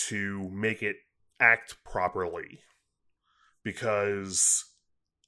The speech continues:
I can't just say minus can be for, the minus symbol can be for subtraction or making negatives.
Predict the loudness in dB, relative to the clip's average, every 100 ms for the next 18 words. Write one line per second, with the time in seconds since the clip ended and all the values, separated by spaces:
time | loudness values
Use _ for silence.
0 | _ -4 -2 0 0 0 0 2 4 6
1 | 6 6 4 0 -4 -12 _ _ _ _
2 | -6 0 6 6 8 6 4 0 0 -2
3 | -2 -2 -4 -6 -12 _ 2 4 4 0
4 | -4 2 4 4 2 2 8 8 10 6
5 | 6 4 0 -2 -2 -4 -2 0 0 -2
6 | -6 -6 -2 -2 0 -4 -4 -4 -4 -4
7 | -4 -6 -2 -2 -2 -8 -10 -10 -10